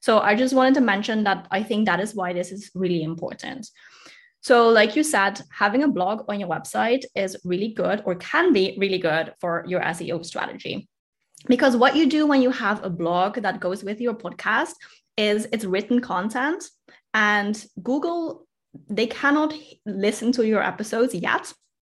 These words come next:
I think this will probably change in the next few years, uh, when, because podcasts are getting so, so much bigger. Um, but at the moment, they cannot listen to your podcast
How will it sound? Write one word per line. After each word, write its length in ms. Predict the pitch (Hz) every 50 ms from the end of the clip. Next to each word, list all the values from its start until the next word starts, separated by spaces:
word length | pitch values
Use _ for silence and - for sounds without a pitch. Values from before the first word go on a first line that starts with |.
| _ _
I 80 | 185 190
think 340 | - 202 196 185 180 - -
this 200 | 196 180 180 -
will 160 | 190 190 180
probably 460 | 180 - - 185 226 277 254 208 190
change 300 | 185 - - 175 190 -
in 80 | 202 175
the 40 | 180
next 240 | 175 185 180 - -
few 120 | 180 180
years, 400 | 165 160 165 190 233 277 302 - - -
uh, 180 | - 185 180 185
when, 200 | 185 180 185 180 - 190
because 320 | 196 196 - - 180 175
podcasts 380 | - 175 170 175 - 170 170 180
are 200 | 180 175 - -
getting 280 | - 170 185 196 175
so, 320 | - - 185 185 175 - -
so 180 | - - 185 180
much 220 | 180 180 175 170
bigger. 340 | 170 175 175 156 156 185 220 - - - - - - - - - -
Um, 420 | 196 185 185 185 180 180 175 180
but 280 | 180 196 185 - - - _ _ _ _
at 120 | 196 208 208
the 80 | 262
moment, 440 | 254 226 214 220 226 226 240 262 262
they 80 | 202 196
cannot 400 | - - 196 190 202 220 220 214
listen 240 | 196 214 214 214
to 100 | 220 226
your 100 | 214 196
podcast 520 | 190 - 190 185 - - 190 196 190 180